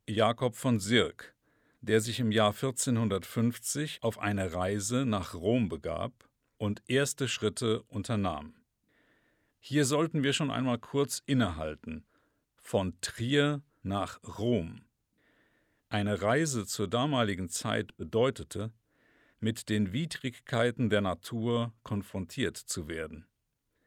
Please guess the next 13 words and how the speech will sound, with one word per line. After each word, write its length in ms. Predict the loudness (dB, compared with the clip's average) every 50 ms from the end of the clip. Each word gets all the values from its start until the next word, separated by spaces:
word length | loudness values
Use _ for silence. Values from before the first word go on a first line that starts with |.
| _ _
Auch 460 | 0 2 2 2 2 0 -4 -10 -20 _ _ _ _ _
für 160 | -8 -4 0
das 180 | 0 0 2 0
Spätmittelalter 1120 | -2 0 0 0 0 2 2 0 0 0 -2 -4 -4 -2 -2 -2 -2 -2 -2 -2 -2 -4 _ _ _ _ -20 -20 -20 _ -2
geht 240 | 0 0 0 0
man 220 | 2 2 2 2 0
von 280 | 0 -2 -2 -2 -2
Tagesreichweiten 1300 | -2 -2 0 0 0 0 0 0 0 0 2 2 4 4 2 0 -2 -2 0 0 0 0 -2 -4 -6 -8
von 320 | -6 -4 -4 -2 0 0
maximal 800 | 2 2 2 2 0 -2 -2 0 0 2 4 4 4 4 2 2
dreißig 600 | 0 0 0 2 2 2 0 0 -4 -6 -8 -6
Kilometern 640 | -2 0 2 2 2 2 0 0 0 -2 -2 -2 -2
aus. 480 | -4 -4 -6 -6 -6 -6 -10 -10 -12